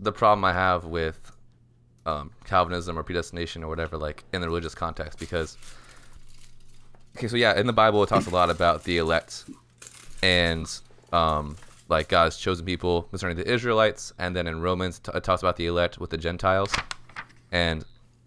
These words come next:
um, there's lots of ways you can look at that. Like, I, one way I think, and I think I sent a video this to the chat, is, is, like, the elect is talking about how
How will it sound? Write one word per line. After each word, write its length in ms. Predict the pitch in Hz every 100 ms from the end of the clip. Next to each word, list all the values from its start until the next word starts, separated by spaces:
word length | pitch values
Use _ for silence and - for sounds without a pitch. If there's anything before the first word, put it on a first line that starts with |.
| -
um, 300 | 92 90 85 -
there's 120 | 127
lots 140 | 139 123
of 40 |
ways 140 | 120
you 60 | 101
can 60 | 98
look 120 | 98
at 100 | 95
that. 280 | 98 95 -
Like, 180 | 87 - _ -
I, 80 | 92 -
one 180 | 113 104
way 180 | 98
I 60 | 92
think, 320 | - 92 87 -
and 100 | 98
I 60 |
think 140 | 95 120
I 40 |
sent 140 | 92
a 40 | 85
video 300 | 90 87 82
this 180 | 82 -
to 60 |
the 60 | 71
chat, 300 | - 85 -
is, 260 | 82 82 80 -
is, 260 | 90 85 -
like, 320 | 82 78 - - - - - - - - -
the 160 | 110 110
elect 260 | 101 110
is 80 | 98
talking 380 | - 104 98 92
about 280 | 85 87 82
how 340 | 87 82 80